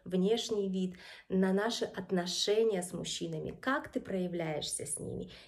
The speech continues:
из мужчины или из женщины, а может быть, из маленькой девочки, а может быть, из мамы или папы, как родитель. И я предлагаю двадцатого октября на своем открытом, эм, эфире, а, поговорить как раз-таки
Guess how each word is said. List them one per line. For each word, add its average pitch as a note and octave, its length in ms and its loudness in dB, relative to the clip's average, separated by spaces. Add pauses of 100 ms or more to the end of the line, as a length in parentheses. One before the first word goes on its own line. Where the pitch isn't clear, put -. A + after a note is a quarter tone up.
(140)
из C4 320 2
мужчины F#3+ 640 2
или F3 220 -2
из G3+ 240 -4
женщины, E3+ 640 -4
а F3+ 140 2
может F3 380 0
быть, D#3+ 280 -4
из D3+ 100 -4
маленькой E3 580 -2
девочки, F#3 720 -4 (260)
а A3 120 4
может A3 440 4
быть, F3+ 220 -2
из F#3 160 2
мамы F3 720 0
или F3 180 0
папы, F#3 520 -4
как - 260 -6
родитель. E3 720 -2 (640)
И A3+ 80 -2
я C4+ 180 10
предлагаю G3+ 680 4
двадцатого C4 560 2
октября F3+ 560 -2 (100)
на G#3 260 2
своем A3+ 360 2
открытом, A#3 760 2 (140)
эм, G3 500 0
эфире, F3+ 640 0 (640)
а, - 180 -2
поговорить G#3 800 2
как G3 220 0
раз-таки G#3+ 560 -2